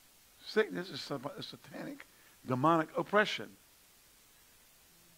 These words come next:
Okay, and that doesn't necessarily mean because you got a cold last week that you got a demon. But sickness is in the earth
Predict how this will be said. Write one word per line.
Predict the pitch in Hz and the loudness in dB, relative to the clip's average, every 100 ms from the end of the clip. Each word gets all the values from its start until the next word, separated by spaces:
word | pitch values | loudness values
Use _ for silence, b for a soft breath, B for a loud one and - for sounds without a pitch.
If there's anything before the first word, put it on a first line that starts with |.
| 131 | -10
Okay, | 131 131 | -4 -2
and | 151 | 0
that | 143 | 0
doesn't | 135 143 | 0 0
necessarily | 135 135 - 131 117 | 0 -2 -2 -2 -2
mean | 117 127 143 147 B B B | 0 0 0 -4 B B B
because | 117 - 131 127 120 - - - - - - - - - - - | -8 2 4 4 2 -6 -18 -20 -20 -20 -20 -20 -20 -20 -20 -8
you | 120 | 4
got | 131 123 | 6 6
a | |
cold | - 147 151 | 6 4 4
last | 123 117 - | 0 -4 -4
week | 113 127 B B B | -8 -8 B B B
that | 107 | -8
you | 123 | 2
got | 127 123 | 4 6
a | |
demon. | 135 175 113 85 - - - - - - - - - - - - - - - - - | 8 6 4 -6 -16 -20 -20 -20 -20 -20 -20 -20 -20 -20 -20 -20 -20 -20 -20 -20 -4
But | 107 - - | -2 -2 -4
sickness | - 180 254 135 | -4 -4 -4 -8
is | 131 120 | -4 -2
in | 131 | -2
the | 113 - | -4 -2
earth | 180 165 165 | 2 2 2